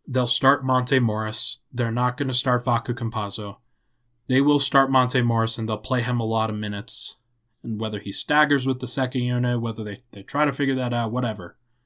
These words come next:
They'll try to pivot. They'll, they'll, if Murray isn't available for the rest of the year, Monte Morris, Will Barton, Michael Porter,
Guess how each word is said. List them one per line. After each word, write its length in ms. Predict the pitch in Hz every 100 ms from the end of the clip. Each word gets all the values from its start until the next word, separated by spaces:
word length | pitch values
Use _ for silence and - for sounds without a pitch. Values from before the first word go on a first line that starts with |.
| _ _ _ _ _ _ _ _ _ -
They'll 140 | 139
try 180 | 170 151
to 80 | 139
pivot. 400 | 117 110 107 -
They'll, 280 | 123 123
they'll, 540 | 120 127 127 127 123 - _ _ _ _ _ 139
if 180 | 127 135
Murray 340 | 147 170 170
isn't 280 | 160 143 139
available 640 | 123 127 120 101 104 101 _ _ _ _
for 200 | 131 120
the 100 | 123
rest 240 | 123 -
of 60 | 113
the 80 | 107
year, 260 | 95 90 _ _ _ _ _ _ _ -
Monte 300 | 123 123 127
Morris, 600 | 120 117 113 - - -
Will 220 | 123 120
Barton, 480 | 104 113 107 107 104 _ -
Michael 280 | 127 120 113
Porter, 480 | - 104 104 104